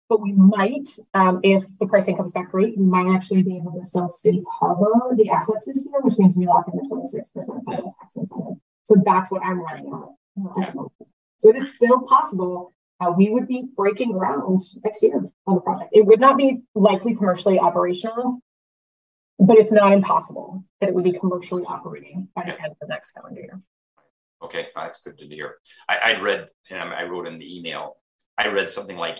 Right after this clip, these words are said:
Speaker 2: eighty large utility scale projects in the United States have been canceled just because of all the uncertainty. Because if, for those of you who hadn't heard, those tariffs were gonna be retroactive.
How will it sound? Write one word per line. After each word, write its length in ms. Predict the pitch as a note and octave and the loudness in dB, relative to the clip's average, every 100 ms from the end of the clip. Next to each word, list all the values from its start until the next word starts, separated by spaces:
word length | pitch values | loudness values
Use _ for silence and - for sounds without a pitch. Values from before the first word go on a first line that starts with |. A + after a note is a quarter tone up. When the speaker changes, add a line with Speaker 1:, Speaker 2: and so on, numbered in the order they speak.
| - | -12
Speaker 2:
eighty 380 | A2+ G#2+ G#2+ G2+ | -12 -10 -12 -10
large 360 | F#2 F2 F#2 F2+ | -4 -2 -4 -6
utility 400 | E2+ F2+ F2 E2+ | -14 -12 -10 -8
scale 300 | - F2 D#2 | -8 -8 -8
projects 800 | D2+ D2+ - E2+ - - - _ | -8 -10 -10 -10 -8 -8 -10 _
in 80 | F#2+ | -16
the 60 | E2+ | -10
United 240 | D#2+ D2 | -10 -8
States 280 | - D2+ - | -8 -10 -12
have 140 | - | -14
been 140 | E2+ D2+ | -16 -20
canceled 560 | - E2 C#2+ - - _ _ _ _ | -14 -12 -12 -12 -14 _ _ _ _
just 240 | G2 - | -10 -10
because 380 | - E2 F2+ E2+ | -12 -14 -12 -10
of 160 | E2+ D#2 - | -10 -12 -14
all 240 | D#2+ D#2+ E2 | -8 -8 -8
the 140 | E2+ | -12
uncertainty. 720 | D2 - - - D#2 D2+ D2 _ _ - | -10 -10 -10 -14 -20 -20 -20 _ _ -20
Because 420 | E2 F2+ E2+ - _ | -12 -12 -12 -16 _
if, 120 | - | -20
for 180 | - G2 - - - | -10 -10 -10 -14 -8
those 200 | A2+ F#2 | -8 -8
of 60 | |
you 100 | F#2+ | -10
who 40 | F#2 | -8
hadn't 200 | G2+ F2 | -8 -6
heard, 260 | F#2+ - - _ - | -6 -8 -14 _ -12
those 180 | G2+ - | -10 -6
tariffs 340 | A2 A2 - | -2 -2 -4
were 80 | F#2 | -10
gonna 180 | F2 E2 | -10 -12
be 220 | F2 F2 | -16 -12
retroactive. 840 | F2+ G2 - F2 - E2 - - | -8 -8 -8 -10 -6 -8 -8 -16